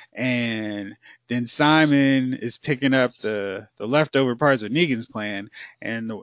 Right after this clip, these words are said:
the Saviors have their Walker gut, uh, infected weapons, and they're killing and sla-, or slashing up people. Not even killing, they're just slicing them up.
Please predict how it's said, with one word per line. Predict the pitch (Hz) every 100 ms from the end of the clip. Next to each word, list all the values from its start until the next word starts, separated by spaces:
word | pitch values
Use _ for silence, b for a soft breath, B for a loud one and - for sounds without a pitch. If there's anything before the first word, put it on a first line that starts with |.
| _
the | 104
Saviors | - 156 147 135 123
have | 139 127
their | 123 123 113 113 110 107
Walker | 135 147 139 117
gut, | 107 143 143 _ _ _ -
uh, | 117 113
infected | 113 117 143 143 139 117 _ - _
weapons, | 123 - 165 160 165 - _ B B B B
and | 107 113
they're | 113 107 101 -
killing | 160 147 147
and | 113 87
sla-, | 135 135 98
or | 113
slashing | - 170 175 - 160
up | 151
people. | - 120 92 92
Not | 113 139
even | 131
killing, | 113 123 101
they're | 104 110
just | 113
slicing | 127 127 139
them | 127
up. | 113 95